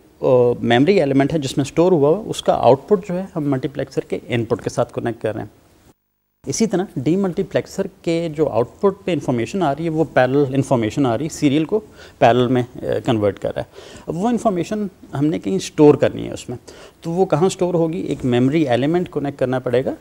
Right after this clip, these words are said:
डीमल्टीप्लेक्सर के आउटपुट के साथ। So, basically कॉम्बिनेशन सर्किट है, उसके साथ हमने मेमोरी एलिमेंट्स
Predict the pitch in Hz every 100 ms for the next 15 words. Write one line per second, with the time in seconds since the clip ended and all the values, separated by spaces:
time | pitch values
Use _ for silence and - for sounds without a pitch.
0 | - 135 135 117 123 117 - 131 - 170
1 | 110 107 - - - - - _ - -
2 | - - 151 135 131 - 185 196 - 147
3 | 139 131 135 220 - 170 185 185 151 -
4 | 180 - 160 151 - 147 160 - 131 117
5 | 127 110 98 110 104